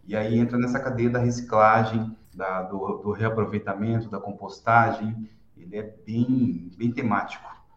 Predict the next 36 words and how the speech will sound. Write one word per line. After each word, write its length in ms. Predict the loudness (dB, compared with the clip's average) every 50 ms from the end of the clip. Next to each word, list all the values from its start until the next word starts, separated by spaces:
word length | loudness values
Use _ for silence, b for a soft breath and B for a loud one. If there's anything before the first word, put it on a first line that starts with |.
| _ -20 _ -20 -12
E 300 | -8 -8 -6 -2 -2 0
é 120 | 0 0 0
econômico, 600 | 0 0 0 4 6 8 8 8 6 4 2 0
é 40 |
daqueles, 420 | -2 -4 -4 -2 -4 -4 -4 -4 -6
das 160 | -8 -8 -8
pessoas 300 | -10 -4 -4 -2 -2 -2
que 120 | -6 -10
gostam 360 | 0 2 2 2 2 2 -2 -4
de 80 | -4
queimar 880 | -4 -2 -2 0 2 4 4 4 4 4 2 0 -4 -6 -12 -18 -20 -20 -16 -8
o, 180 | -8 -6 -4 -4
os 120 | -2 2
neurônios 560 | 4 6 6 6 6 4 4 6 6 6 6
ali 160 | 6 4 2 0
fazendo 380 | -2 -2 -2 -2 -4 -4 -6 -6
contas 480 | -4 -2 0 2 0 0 0 -4 -6
pra 200 | -6 -6 -6 -4
tentar 440 | -2 0 0 0 0 -2 -2 -4 -8 -14 -18 -20
vencer 340 | -6 0 0 0 0 0 -2
o 80 | -2 0
jogo 180 | 0 2 0 0
no 80 | -2
final, 500 | -2 -4 -2 -2 -2 -2 -2 -6 -10 -18 -20 -20 _
né? 160 | -10 -8 -8 -8 -8
Então, 400 | -8 -10 -8 -6 -6 -6 -8 -10 -14 -20 b b b b b _
ele 100 | -8 -6
é 40 | -4
uma, 380 | -2 -2 -2 -2 -4 -6 -8 -4
uma 80 | -2 -2
menção 340 | 0 -2 -2 -4 -4 -2
honrosa. 440 | -4 -2 0 2 2 2 2 2 -2
Esse 260 | -8 -10 -12 -16 -14
jogo, 360 | -8 -8 -6 -6 -4 -6 -6 -8
acho 180 | -8 -10 -12 -16
que 100 | -20 -20